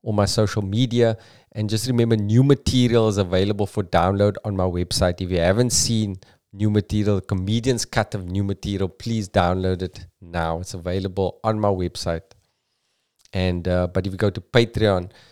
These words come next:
you can actually get a lot of all the content without any ads. You have access to all my comedy specials.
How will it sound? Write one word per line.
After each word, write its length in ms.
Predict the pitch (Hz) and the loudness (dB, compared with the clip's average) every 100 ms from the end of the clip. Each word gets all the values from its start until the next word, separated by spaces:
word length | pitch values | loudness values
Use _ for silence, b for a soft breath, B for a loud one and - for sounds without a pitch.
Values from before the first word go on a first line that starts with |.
| b | b
you 80 | _ | _
can 140 | 101 92 | -6 -4
actually 340 | 95 - 101 | -4 -6 -6
get 160 | 98 95 | -2 0
a 60 | |
lot 300 | 92 90 95 | 0 2 2
of 360 | 104 95 - _ _ _ _ _ _ | 0 -6 -12 _ _ _ _ _ _
all 180 | 131 127 | 2 2
the 60 | |
content 480 | 117 117 110 101 98 | 2 2 0 0 -4
without 360 | 98 - 101 95 | -2 0 0 0
any 180 | 98 95 | -4 -4
ads. 540 | 98 92 92 90 - - _ _ _ - | -2 0 0 -2 -10 -12 _ _ _ -6
You 60 | |
have 100 | 87 | -4
access 320 | 104 - - | -4 -6 -6
to 100 | - - | -10 -4
all 140 | 117 | 0
my 160 | 110 104 | 0 0
comedy 340 | - 98 98 | 0 0 0
specials. 760 | 92 - 95 - 87 85 98 - | -4 -2 -2 -2 -4 -4 -6 -16